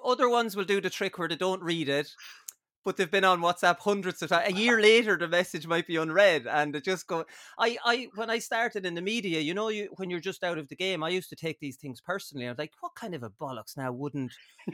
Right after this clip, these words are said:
you know, at least get back?" Like, I don't mind a no, but I hate being left hanging. But look, I don't, I don't even remotely take it the wrong way. Like, these lads have enough to be doing, and I'm, I'm looking for a free interview off <laughs> them, and they've better things to be doing. So, eh,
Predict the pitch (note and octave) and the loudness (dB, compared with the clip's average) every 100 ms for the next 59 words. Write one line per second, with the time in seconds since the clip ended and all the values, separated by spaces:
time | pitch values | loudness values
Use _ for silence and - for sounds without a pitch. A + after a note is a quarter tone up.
0 | - G3+ F#3+ C#3+ F#3 F3+ - F3+ - F#3+ | -4 -2 0 -2 -4 -8 -4 -4 -2 -2
1 | E3+ - - _ F3 G3+ A#3 A3+ G#3 G3+ | -2 -10 -20 _ -8 -4 -2 -2 -2 -2
2 | E3+ F3 G#3 D#3+ E3 - _ _ _ - | -2 0 2 2 -2 -8 _ _ _ -12
3 | F#3 F3+ G3+ G3+ F#3 E3 E3 - G3+ G3+ | -6 -2 -2 -2 -2 -2 -4 -2 -2 0
4 | D3+ A#2 - - _ _ - F3+ F#3+ - | -2 -6 -12 -20 _ _ -10 -6 -6 -4
5 | G#3 F#3+ D#3 - - G3+ G3+ F3 E3+ D#3 | -4 -2 -4 -6 -6 -4 -2 -4 -6 -10
6 | D3+ D3+ D#3 E3+ - D3 B2+ _ D3+ C#3 | -8 -8 -6 -8 -6 -6 -6 _ -4 -4
7 | C3 A#2 - - B2+ C3 A#2+ A#2+ G#2 A2+ | -4 -10 -12 -10 -4 -2 -2 -6 -6 -12
8 | A2+ F3 D#3 D3+ B2 C#3 B2+ C3 - A#2+ | -10 -10 -2 -2 -2 -6 -6 -6 -8 -12
9 | A#2+ C3 D#3 B2+ A2+ C3 D3 C3+ C#3 D#3 | -6 -4 -4 -6 -4 -4 -4 -6 -6 -4
10 | C#3+ - A#2+ - B2 A2+ _ _ B2+ - | -6 -8 -12 -8 -8 -8 _ _ -14 -10
11 | - F3+ E3 D#3+ C3+ A#2+ B2+ B2 A#2+ - | -4 -2 -2 -4 -6 -4 -4 -4 -6 -4
12 | - B3 G3+ A#3 A3 F3 A3+ G#3 F#3 F3 | -4 -2 -4 -4 -6 -4 -2 -2 -4 -6
13 | F3 D#3+ D3 F3+ G3+ D3 - C#3+ D3 _ | -8 -12 -6 -4 -2 -4 -2 -4 -4 _
14 | - - _ | -20 -20 _